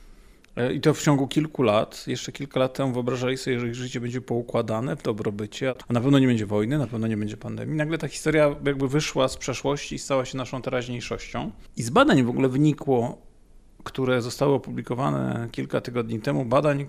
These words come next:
które ktoś zrobił tym pie-, pierwszym rocznikom, które będą mogły głosować. To jest roczniki między osiemnastym a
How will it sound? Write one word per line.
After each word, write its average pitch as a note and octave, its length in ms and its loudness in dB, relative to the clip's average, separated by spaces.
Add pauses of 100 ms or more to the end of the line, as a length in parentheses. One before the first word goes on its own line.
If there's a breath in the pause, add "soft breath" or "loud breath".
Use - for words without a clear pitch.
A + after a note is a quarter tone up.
(120)
które B2+ 500 -4
ktoś C#3 240 0
zrobił C#3+ 420 -2
tym C3+ 500 -6
pie-, - 180 -2 (120)
pierwszym F3 680 0
rocznikom, F3+ 540 2
które E3 180 0
będą D#3+ 180 2
mogły D#3 280 2
głosować. C#3 640 -4 (640 soft breath)
To F#3+ 60 -12
jest D3+ 160 -10
roczniki D#3+ 440 -4
między C#3+ 220 -4
osiemnastym C#3 600 -6
a C3 200 -6